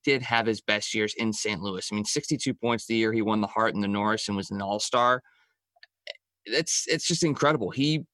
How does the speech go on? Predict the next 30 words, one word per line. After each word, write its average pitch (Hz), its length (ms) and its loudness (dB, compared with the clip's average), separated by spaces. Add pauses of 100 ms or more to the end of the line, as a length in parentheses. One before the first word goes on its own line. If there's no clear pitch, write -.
(180)
was 120 720 2 (500)
the 117 580 4
heart 131 380 2
and 123 180 0
soul 110 640 2 (240)
of 113 120 0
that 113 200 4
Blues 120 380 2
team, 107 480 0 (300)
especially 214 360 2
post 135 360 0
Brett 117 180 2
Hull. 110 300 2 (340)
I 110 240 -2
mean, 113 320 2
he, 147 300 2
he 147 240 2
and 190 120 4
MacInnis, 143 680 2 (340)
they 131 100 4
were 185 100 4
the 156 120 4
reason, 143 360 0
one 147 120 2
of 135 80 0
the 123 40 4
reasons 127 340 0
why 117 120 4
people 123 280 -2
gravitated 117 800 0